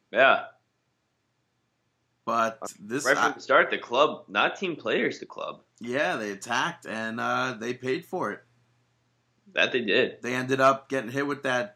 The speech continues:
Speaker 2: uh, heart attack bro kick combination.
Speaker 1: Yeah.
Speaker 2: I liked it. It was a short match, very short, but it was, it was
Speaker 1: Yeah.
Speaker 2: fun.
Speaker 1: It was, it was extremely short.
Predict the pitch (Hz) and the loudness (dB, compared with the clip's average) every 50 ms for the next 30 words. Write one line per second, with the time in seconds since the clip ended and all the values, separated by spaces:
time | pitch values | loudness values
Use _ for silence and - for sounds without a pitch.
0 | - 120 123 123 123 123 120 117 117 123 123 135 135 127 127 - 135 127 131 131 | -6 -2 0 2 4 2 2 0 0 0 0 0 0 -2 -4 0 0 0 0 0
1 | - - 117 131 160 185 180 - 190 156 - - 120 110 101 101 101 101 98 95 | -4 -4 -4 -2 -2 -2 -6 -8 -12 -12 -10 -6 -6 -6 -6 -6 -8 -10 -10 -10
2 | 95 - - 60 55 55 _ _ _ _ _ _ _ _ _ _ _ _ _ _ | -12 -12 -14 -14 -18 -20 _ _ _ _ _ _ _ _ _ _ _ _ _ _
3 | _ _ _ _ _ _ _ _ _ _ _ _ - _ _ _ - - 175 220 | _ _ _ _ _ _ _ _ _ _ _ _ -20 _ _ _ -8 -6 -4 -4
4 | - 220 - - - 110 110 113 123 147 156 - - 147 131 - 104 123 117 107 | -4 -6 -10 -14 -14 -12 -4 0 0 0 0 -2 -4 -6 -4 -4 -4 -6 -8 -8
5 | 117 107 - - 143 135 135 123 120 123 135 160 151 113 - - 113 123 151 151 | -10 -10 -4 0 0 0 0 0 -2 -2 -2 -2 -2 -4 -4 -6 -4 -4 -4 -4
6 | 131 - - 107 104 98 - - - 98 95 92 - _ _ _ _ _ _ _ | -6 -6 -6 -6 -6 -6 -8 -12 -12 -12 -12 -12 -14 _ _ _ _ _ _ _
7 | _ _ _ _ _ _ _ _ _ - 127 110 - - - 113 107 101 - 113 | _ _ _ _ _ _ _ _ _ -20 -20 -18 -18 -18 -18 -18 -18 -6 2 6
8 | 113 104 98 101 98 - 117 - _ _ _ _ _ _ _ _ _ _ _ _ | 8 8 10 8 8 6 2 -8 _ _ _ _ _ _ _ _ _ _ _ _
9 | _ _ _ _ - - 101 104 110 110 104 - - - - - 98 107 107 107 | _ _ _ _ -6 -2 0 0 0 0 -2 -6 -12 -10 -2 0 2 4 4 4
10 | 104 104 95 - - - - - 113 127 135 120 92 78 - - 80 69 64 55 | 4 2 0 -2 -4 -4 0 6 6 6 8 8 4 2 2 2 0 0 -2 -2
11 | - _ | -6 _